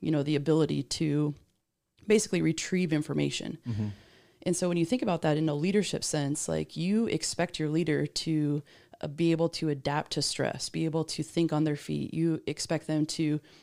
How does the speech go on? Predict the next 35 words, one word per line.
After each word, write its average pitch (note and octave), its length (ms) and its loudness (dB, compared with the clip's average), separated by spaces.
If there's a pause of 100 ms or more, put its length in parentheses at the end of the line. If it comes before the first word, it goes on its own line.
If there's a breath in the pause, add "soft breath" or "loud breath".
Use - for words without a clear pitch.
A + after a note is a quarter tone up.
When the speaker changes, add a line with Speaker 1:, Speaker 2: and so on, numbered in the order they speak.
(100)
Speaker 1:
take F#3 280 -2
in F3 80 0
information, D#3 800 0 (400 loud breath)
you D3 80 -2
know, D3 60 0
retrieve E3 1000 0
whatever D#3+ 360 4
it - 80 2
was D3+ 300 2
that, C#3 200 0
you D#3 80 4
know, C#3 260 0 (100)
the C#3+ 60 -4
process, D#3+ 640 0
and D#3+ 180 0
then D3 140 2
give D3+ 200 0
you C#3+ 140 0
an C3+ 80 2
answer, D#3 380 4
whether D#3 260 2
that's D3 340 -2
instantaneous D#3+ 800 0
or D#3 180 -4 (100)
over D#3 240 -2
time. D3 480 -2
Speaker 2:
Mm-hmm. A2 840 -8
Speaker 1:
Um, D3+ 420 0
you E3+ 240 0
expect F3 500 0
your, D3 220 -2 (160)
your D#3+ 180 -2
leaders D3 460 2
to - 140 -4
be, D3+ 340 2